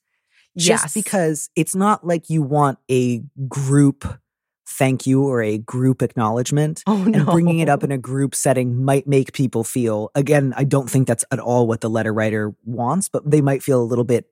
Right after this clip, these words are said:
Speaker 1: indicted or slightly more like, "Oh, we're all in trouble." And I think just having an, a, a casual off-the-cuff conversation with a couple of people just saying, like,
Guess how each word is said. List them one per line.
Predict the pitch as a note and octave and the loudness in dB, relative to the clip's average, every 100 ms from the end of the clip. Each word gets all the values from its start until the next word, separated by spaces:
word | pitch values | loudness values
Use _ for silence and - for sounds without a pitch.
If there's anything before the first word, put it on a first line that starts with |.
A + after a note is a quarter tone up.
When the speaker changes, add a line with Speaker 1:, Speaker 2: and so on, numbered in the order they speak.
| - | -8
Speaker 1:
indicted | B2+ B2 B2 B2+ C3 B2 A#2+ | -4 -2 0 0 2 0 -2
or | A2+ A#2 A2 A2+ _ _ _ _ D#3+ | -2 -4 -4 -8 _ _ _ _ -4
slightly | - D3+ C#3 C3 | 0 2 2 0
more | B2+ | 0
like, | A#2 - | -2 0
"Oh, | C#3 | 2
we're | B2+ A#2 | 2 2
all | A2 | 0
in | A2 | -2
trouble." | G#2 A#2 A2 C3+ E3 _ _ - | 0 0 2 2 0 _ _ -4
And | C#3 | 0
I | C#3+ | 2
think | D3 C3 | 2 2
just | B2+ | 0
having | - A#2+ A#2+ | 0 0 0
an, | A#2 - | -2 -4
a, | A#2+ | -4
a | C3+ | -4
casual | - - C#3 C3 C3 | -6 0 2 4 2
off-the-cuff | - A2+ - A#2 A#2 A2 | 2 -2 -4 -4 -2 -2
conversation | - G#2+ G#2 - G#2 - | -2 -2 -2 -4 -4 -2
with | G#2+ G#2 | -4 -4
a | |
couple | G#2 G#2 - | -2 -2 0
of | G2+ - | -4 -4
people | B2+ - G2+ | -10 -8 -8
just | G#2+ G2 | -4 -2
saying, | A2 G2+ | -2 -4
like, | G2+ F#2+ | -6 -8